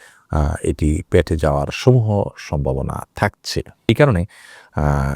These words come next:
এটা অ্যাভয়েড করাই ভালো। আমরা মেসওয়াক করবো বেশি বেশি করে, আর খালি ব্রাশ করতে পারি, আর পেস্ট দিয়ে ব্রাশ করবো আমরা তা সারি করা আগ পর্যন্ত। যদিও যদি আপনি ব্রাশ করেন পেস্ট ব্যবহার করে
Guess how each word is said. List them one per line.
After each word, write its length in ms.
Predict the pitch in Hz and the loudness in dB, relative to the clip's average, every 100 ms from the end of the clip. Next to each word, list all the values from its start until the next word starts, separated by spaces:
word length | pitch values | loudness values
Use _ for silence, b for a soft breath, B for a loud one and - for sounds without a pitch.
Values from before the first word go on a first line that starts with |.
| - | 0
এটা 160 | 113 | 4
অ্যাভয়েড 260 | - 95 107 | 4 4 2
করাই 240 | - 92 | 4 2
ভালো। 300 | 76 - 104 | 4 0 0
আমরা 220 | - 101 | 0 0
মেসওয়াক 340 | 92 95 - 123 | 2 4 4 4
করবো 240 | 113 82 | 4 4
বেশি 200 | 76 - | 0 0
বেশি 160 | 80 76 | 0 0
করে, 240 | 87 - | 0 0
আর 100 | - | -2
খালি 200 | - 113 | 0 2
ব্রাশ 180 | 107 110 | 4 2
করতে 240 | - 113 110 | 0 -2 0
পারি, 220 | 117 - | 0 2
আর 220 | 78 71 - | 2 0 2
পেস্ট 220 | 90 - | 0 2
দিয়ে 120 | 101 | 0
ব্রাশ 240 | 101 87 - | 0 0 0
করবো 280 | 98 98 | 0 2
আমরা 340 | 95 95 98 98 | 0 2 2 2
তা 80 | - | -2
সারি 260 | 90 - 73 | -2 0 0
করা 180 | 82 73 | 0 -2
আগ 60 | - | -2
পর্যন্ত। 280 | 71 73 78 | -6 -2 2
যদিও 320 | 117 131 127 - | 4 4 4 0
যদি 140 | 82 | 2
আপনি 300 | 80 - 71 | 2 0 -4
ব্রাশ 280 | 76 85 90 | 0 0 0
করেন 200 | - 98 | 0 0
পেস্ট 260 | 104 101 104 | 2 0 2
ব্যবহার 300 | 98 95 95 | 4 4 2
করে 200 | 104 | 2